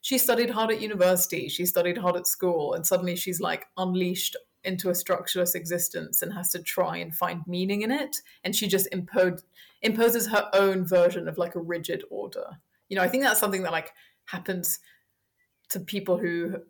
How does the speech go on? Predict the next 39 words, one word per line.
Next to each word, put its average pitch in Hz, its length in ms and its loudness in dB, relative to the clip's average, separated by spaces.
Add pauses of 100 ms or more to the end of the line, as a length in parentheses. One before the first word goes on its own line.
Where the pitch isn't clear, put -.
who 208 140 2
are 180 40 4
very 175 280 4
young, 180 420 0
like, 185 220 -2
in 180 80 0
their 175 160 -2
early 180 260 2
twenties. 208 600 -4
They, 185 360 -2
they 180 140 4
sort 180 220 0
of - 180 -8 (100)
either 208 320 4
kind 185 280 -4
of - 260 -6 (880)
happily 196 460 2
or 185 140 4
unhappily 185 400 -2
collapse - 500 -2
into 180 180 -6
the 180 320 4
disorderlessness 180 1080 -2
of 190 240 -6
life, 220 500 4
or 190 180 4
they 170 320 2 (180)
in-, 185 180 -4 (220)
impose 185 360 -4
a 175 40 -10
rigidity, 160 520 -8
and - 160 -10
she, - 160 -10
she's 196 240 -6
the 175 80 -8
latter 170 280 -8
kind 175 180 -12
of 175 100 -12
person. 180 480 -14